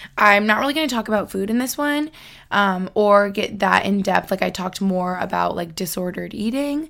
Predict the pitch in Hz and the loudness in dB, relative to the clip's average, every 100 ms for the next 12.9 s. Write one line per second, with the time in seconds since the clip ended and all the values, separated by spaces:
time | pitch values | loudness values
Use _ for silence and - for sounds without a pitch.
0 | - - - - 226 208 196 196 196 - | -12 -20 -20 -2 4 4 4 0 -4 2
1 | 320 311 277 247 233 240 285 269 240 196 | 8 10 8 4 -2 -2 -2 -2 0 0
2 | 190 196 190 180 180 175 196 247 - - | 2 0 -2 -2 -4 -2 0 -2 -4 -18
3 | - - 208 - 185 190 208 190 190 190 | -12 0 2 2 0 0 -2 -2 -2 -4
4 | - - 180 175 170 170 - 170 - - | -4 -4 -4 -4 -4 -6 -6 -6 -8 -10
5 | 185 185 - 185 175 190 180 170 170 - | -8 -6 -4 -4 -2 -2 -4 -6 -8 -12
6 | - 240 247 262 254 247 - - - - | -6 -4 -2 -2 -2 -2 -8 -20 -20 -16
7 | - 180 - 180 165 170 165 165 160 160 | -8 -8 -6 -8 -6 -4 -4 -6 -8 -10
8 | - 196 185 104 196 - 190 - - - | -12 -10 -4 -2 0 -2 -6 -12 -12 -10
9 | 175 170 165 180 175 175 170 170 170 - | -10 -10 -6 -6 -6 -8 -8 -10 -10 -8
10 | 165 165 170 165 185 165 165 170 160 - | -8 -6 -6 -8 -8 -8 -8 -8 -8 -8
11 | 165 160 - - - 170 165 - - - | -8 -10 -10 -8 -6 -6 -8 -10 -16 -20
12 | - - 180 175 170 170 170 165 | -16 -4 -2 -2 -2 -2 -4 -8